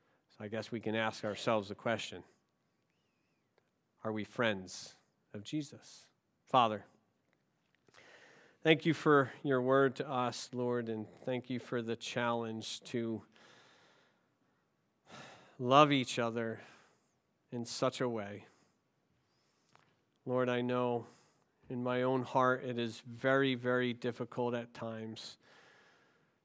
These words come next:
to love people in this fashion.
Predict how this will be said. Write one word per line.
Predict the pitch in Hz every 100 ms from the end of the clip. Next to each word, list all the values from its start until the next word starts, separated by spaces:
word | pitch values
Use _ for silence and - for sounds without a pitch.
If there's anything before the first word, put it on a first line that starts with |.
| _ _ _
to | - 127
love | 120 131 139 131 - -
people | 127 120 120 117
in | 135 120
this | 117 113 -
fashion. | - 101 - 113